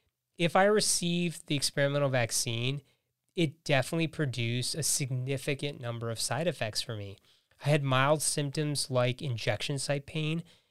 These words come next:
I had a headache. I had a huge amount of fatigue, not to mention the probable bladder dysfunction and likely acute non-bacterial prostatitis after both vaccines.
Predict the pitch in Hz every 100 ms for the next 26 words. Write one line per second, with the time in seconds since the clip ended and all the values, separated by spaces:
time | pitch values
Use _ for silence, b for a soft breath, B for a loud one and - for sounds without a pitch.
0 | b _ - 120 127 107 110 117 143 147
1 | 120 113 104 - - 160 139 127 123 123
2 | - 113 - 117 135 - b b b b
3 | 151 151 - 151 147 135 147 135 - 127
4 | 117 123 123 127 123 117 b b b -
5 | 120 113 127 139 131 - - 127 123 -
6 | 143 127 113 113 120 131 120 113 - 127
7 | 123 135 117 117 117 107 - 117 110 -
8 | 107 98 - - 120 123 - 110 - 107
9 | 113 107 110 101 - 135 135 - -